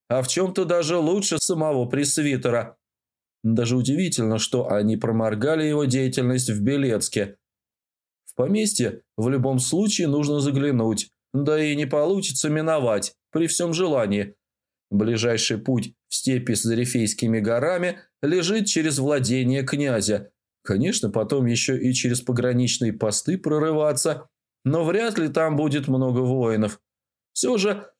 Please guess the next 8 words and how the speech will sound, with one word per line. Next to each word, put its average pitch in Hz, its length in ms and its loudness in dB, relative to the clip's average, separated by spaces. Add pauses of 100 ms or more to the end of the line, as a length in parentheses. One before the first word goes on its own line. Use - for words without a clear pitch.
зная 160 460 0
воеводу, 160 560 0
он 185 240 0
сейчас 170 540 0
непременно 160 720 0
бросит 135 480 0
основные 127 540 0
силы 165 440 0